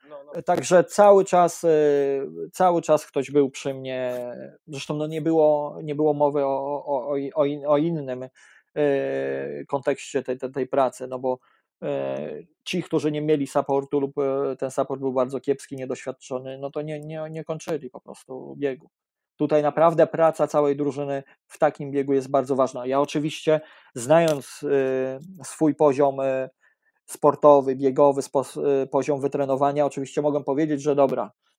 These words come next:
Speaker 2: je-, idę na minimum, chcę ukończyć ten bieg, y,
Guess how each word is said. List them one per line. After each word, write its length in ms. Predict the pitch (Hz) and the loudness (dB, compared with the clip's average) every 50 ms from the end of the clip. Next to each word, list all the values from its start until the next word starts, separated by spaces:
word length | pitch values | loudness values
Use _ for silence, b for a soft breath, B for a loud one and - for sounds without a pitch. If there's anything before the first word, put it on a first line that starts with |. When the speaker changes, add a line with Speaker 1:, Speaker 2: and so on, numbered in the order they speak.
| _ _ - | _ _ -2
Speaker 2:
je-, 140 | 185 160 170 | 2 2 2
idę 340 | 165 175 165 147 160 151 | 2 2 4 6 6 6
na 320 | 147 147 139 139 139 135 127 | 6 4 2 2 2 0 0
minimum, 460 | 135 143 143 151 165 165 160 160 160 | -2 -4 -4 -2 -2 0 0 -2 -2
chcę 420 | - - - - 147 147 131 131 151 | -6 -6 0 2 2 2 2 -2 -2
ukończyć 500 | - 170 160 175 165 156 - 147 131 - | -2 4 6 6 6 6 4 -2 -6 -6
ten 160 | - 135 131 | -8 -10 -2
bieg, 240 | 131 143 151 147 151 - | 0 2 2 2 0 -6
y, 720 | _ _ _ _ _ _ _ _ _ _ _ _ - | _ _ _ _ _ _ _ _ _ _ _ _ -2